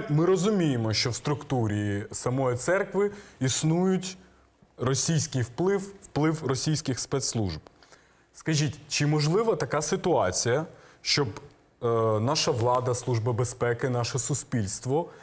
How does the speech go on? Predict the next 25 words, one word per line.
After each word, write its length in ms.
звільнило 720
оцю 240
структуру, 760
е, 200
зараз, 460
яка 180
називається 460
Московського 460
патріархату, 640
від 300
впливу 760
агентів 600
російських, 720
а 120
сама 300
структура 440
залишилася 600
з 100
вірянами, 420
які 220
проукраїнські? 960
Чи 120
це 200
можливо 640
почистити 880